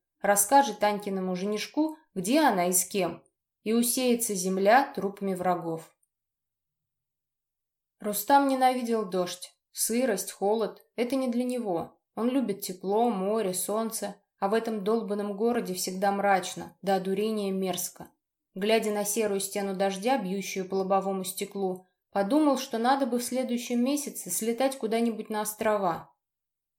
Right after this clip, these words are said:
Резкий удар о капот, и Рустам вжимает педаль тормоза в пол. Какого хуя, блядь? Походу, сбил какого-то бомжа.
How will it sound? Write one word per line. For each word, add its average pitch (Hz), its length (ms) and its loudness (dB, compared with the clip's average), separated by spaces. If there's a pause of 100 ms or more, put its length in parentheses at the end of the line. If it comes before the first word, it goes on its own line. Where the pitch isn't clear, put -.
(420)
Резкий 277 460 4
удар 262 320 8
о 262 40 6
капот, 254 580 2 (160)
и 196 80 -2
Рустам 269 420 2
вжимает 262 560 2
педаль 233 400 4
тормоза 226 460 0
в - 80 -18
пол. 175 500 -2 (1120)
Какого 302 500 0
хуя, 254 360 4
блядь? 170 440 -10 (260)
Походу, 214 380 0
сбил 214 300 0
какого-то 214 460 0
бомжа. 202 600 0